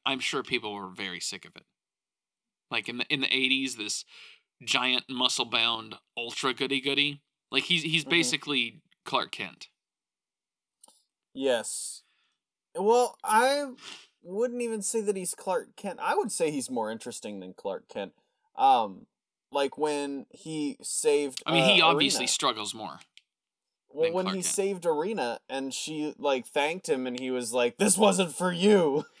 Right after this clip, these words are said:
Speaker 2: <laughs> or
Speaker 1: Yeah.
Speaker 2: something like that.
Speaker 1: Yeah,
Speaker 2: Like,
Speaker 1: I, I liked that.
Speaker 2: immediately.
Speaker 1: I, I, I liked that bit. He was like, "No, I do not do this for thoughts. This is, <laughs>
Speaker 2: Mm-hmm.
Speaker 1: this is, this is for honor." I like, I liked that. Like, and, and it's kind of a little unexpected, but it,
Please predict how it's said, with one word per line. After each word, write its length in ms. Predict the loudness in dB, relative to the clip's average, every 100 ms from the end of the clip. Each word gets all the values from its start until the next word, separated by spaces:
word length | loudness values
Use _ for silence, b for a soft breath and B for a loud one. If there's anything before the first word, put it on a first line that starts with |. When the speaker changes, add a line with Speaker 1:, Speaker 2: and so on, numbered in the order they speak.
| B B
Speaker 2:
<laughs> 360 | B B B -4
or 100 | 2
Speaker 1:
Yeah. 220 | 4 4
Speaker 2:
something 220 | 2 -4
like 200 | -4 -4
that. 100 | 0
Speaker 1:
Yeah, 120 | 2
Speaker 2:
Like, 180 | 4 4
Speaker 1:
I, 120 | 6
I 40 | 6
liked 240 | 4 4
that. 60 | 0
Speaker 2:
immediately. 580 | 0 0 0 0 -2 -6 B B B _ -18 -18 _ _
Speaker 1:
I, 140 | 0 2
I, 160 | 2
I 140 | 2 2
liked 300 | 2 0 -2
that 200 | -6 -4
bit. 260 | -8 -10 -10
He 140 | -8
was 140 | -6 -2
like, 240 | -4 -4
"No, 400 | -4 0 2 2 -2
I 140 | -6
do 240 | -4 -2 0
not 220 | -2 -2
do 120 | -6
this 200 | -4 -6
for 160 | -6 -10
thoughts. 600 | -8 -8 -8 -6 -6 -6 _ _ _ _ _ _ _ _ _
This 200 | 0 2
is, 200 | 2 0 -2
<laughs> 120 | -14
Speaker 2:
Mm-hmm. 300 | -14 -12 -14 -14 -2
Speaker 1:
this 200 | 0 2
is, 220 | 0 -2
this 180 | -2 -2
is 100 | -4
for 180 | -4 -2
honor." 400 | 0 -2 -6 -14 _ _ _ _ _ _ _
I 80 | 4
like, 240 | 4 2 2
I 80 | 2
liked 280 | 4 2 0
that. 240 | -2 -2 _ -2
Like, 160 | 2
and, 160 | 4 4
and 140 | 4 2
it's 160 | 0
kind 200 | 0 2
of 80 | 4
a 60 | 4
little 240 | 2 2
unexpected, 800 | 2 2 -2 -2 -4 -4 -10 -10
but 180 | -2 0
it, 200 | 2 0